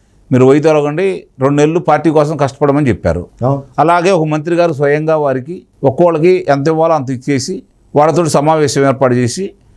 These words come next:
Speaker 1: "మీరందరూ మీ బాధ్యత, ఒక్కోళ్ళు ఈ వంద ఓట్లు కూడా ఒక ఓటు కూడా పక్క వెళ్లకుండా చూసుకునే బాధ్యత మీదే" అని చెప్పిన వాళ్ళ మీద బరువు బాధ్యత కూడా పెట్టడం కూడా జరిగింది. మీరు అన్నట్టు నిన్నగాక మొన్న మళ్ళీ ప్రచారంలో వాళ్ళు ఉన్నారు.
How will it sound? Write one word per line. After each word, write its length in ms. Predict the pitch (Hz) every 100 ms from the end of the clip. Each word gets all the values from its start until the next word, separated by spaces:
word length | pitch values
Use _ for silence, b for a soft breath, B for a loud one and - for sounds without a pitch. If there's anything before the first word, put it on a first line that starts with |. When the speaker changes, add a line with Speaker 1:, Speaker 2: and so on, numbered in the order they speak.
| _ 139
Speaker 1:
"మీరందరూ 420 | 143 143 156 180
మీ 120 | 156
బాధ్యత, 420 | 120 131 135 143
ఒక్కోళ్ళు 720 | 156 123 151 147 147 113 98 92 _ _ _ 131
ఈ 80 |
వంద 200 | 127 139
ఓట్లు 400 | 156 160 151 151
కూడా 140 | 147 151
ఒక 120 | 139
ఓటు 160 | 135 139
కూడా 120 | 147
పక్క 320 | 127 123 -
వెళ్లకుండా 280 | 139 131 131
చూసుకునే 300 | 123 113 117
బాధ్యత 400 | 104 135 147 139
మీదే" 300 | 123 131 135
అని 120 | 120
చెప్పిన 240 | 123 156
వాళ్ళ 160 | 147 120
మీద 100 | 131
బరువు 220 | 120 123
బాధ్యత 300 | 120 117 113
కూడా 180 | 117 123
పెట్టడం 220 | 107 104
కూడా 140 | 113 90
జరిగింది. 460 | 82 80 78 73 - b b b
మీరు 160 | 139 170
అన్నట్టు 280 | 175 160 180
నిన్నగాక 460 | 143 156 165 151
మొన్న 260 | 147 139 151
మళ్ళీ 200 | 143 123
ప్రచారంలో 500 | 127 123 143 147 147
వాళ్ళు 160 | 117
ఉన్నారు. 460 | 113 107 98 90 85